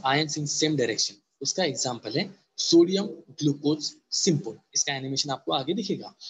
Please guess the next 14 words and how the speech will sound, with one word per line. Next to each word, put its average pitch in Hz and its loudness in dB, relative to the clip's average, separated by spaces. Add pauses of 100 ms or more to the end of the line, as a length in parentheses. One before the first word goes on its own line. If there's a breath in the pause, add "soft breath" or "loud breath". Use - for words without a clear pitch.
(220 loud breath)
कि 147 4
यहाँ 147 4
पे 170 2
sodium 160 -2
और 151 -4
glucose 139 -6
दोनों 151 0
एक 190 2
साथ - -2
एक 139 -2
ही 220 -10
channel 139 -6
के 127 -6
through 196 -6